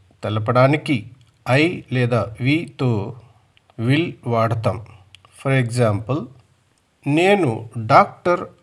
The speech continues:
అవుతాను. I will become a doctor.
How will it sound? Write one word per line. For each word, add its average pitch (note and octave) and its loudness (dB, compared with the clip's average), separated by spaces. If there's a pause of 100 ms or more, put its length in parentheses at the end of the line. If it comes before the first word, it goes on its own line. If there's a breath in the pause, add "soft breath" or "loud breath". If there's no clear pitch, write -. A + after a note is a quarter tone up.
(120)
అవుతాను. A2 0 (1600)
I - 2 (140)
will B2+ 2 (160)
become C3+ 0 (720)
a - -4 (160)
doctor. B2 -4